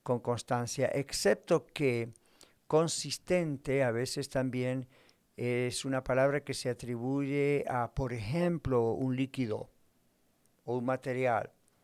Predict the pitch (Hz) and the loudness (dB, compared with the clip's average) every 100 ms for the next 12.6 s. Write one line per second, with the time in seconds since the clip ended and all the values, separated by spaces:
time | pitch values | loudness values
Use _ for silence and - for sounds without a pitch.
0 | _ - 117 117 117 127 117 - 131 143 | _ -6 -4 -4 0 4 4 2 2 2
1 | 135 - - 139 135 131 135 - 127 131 | 2 -6 -4 0 0 0 -2 -2 0 0
2 | 127 - 113 110 117 110 - 120 113 _ | 0 -4 -4 -2 -4 -6 -12 -12 -14 _
3 | _ _ _ _ - 123 - 131 127 120 | _ _ _ _ -8 -2 0 0 -2 -6
4 | 135 127 127 131 123 - 131 123 123 - | -2 -2 -2 0 -2 -2 -4 -2 -4 -4
5 | 113 113 123 123 123 - - 113 104 _ | -2 0 0 0 -2 -6 -10 -10 -12 _
6 | _ _ _ - - - 117 113 113 - | _ _ _ -20 -14 0 2 4 2 2
7 | 117 120 123 139 127 - - 127 - 123 | 2 2 2 0 0 -6 -2 -2 -2 -6
8 | - 127 127 - 139 135 135 127 123 123 | -2 0 0 0 2 4 4 4 2 0
9 | 123 120 - - _ _ _ _ _ - | 0 -2 -4 -14 _ _ _ _ _ -20
10 | - - 139 131 135 139 135 131 127 117 | -10 -2 2 4 4 4 4 2 2 0
11 | 127 123 120 117 113 107 101 - 135 - | 0 0 0 -2 -2 -4 -6 -8 -8 -2
12 | 151 135 113 - 104 - | 0 0 0 -4 -4 -6